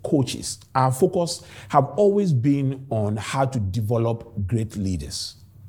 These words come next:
But you see, you cannot develop a great leader without developing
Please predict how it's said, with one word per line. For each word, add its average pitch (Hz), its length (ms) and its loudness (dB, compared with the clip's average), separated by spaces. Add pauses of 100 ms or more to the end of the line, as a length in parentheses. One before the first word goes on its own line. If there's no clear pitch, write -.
(880)
But 147 140 4
you 160 60 4
see, 202 160 0
you 175 160 6
cannot 254 380 2
develop 151 460 2
a 120 40 -2
great 123 400 0
leader 117 480 0
without 110 420 -4
developing 123 680 -4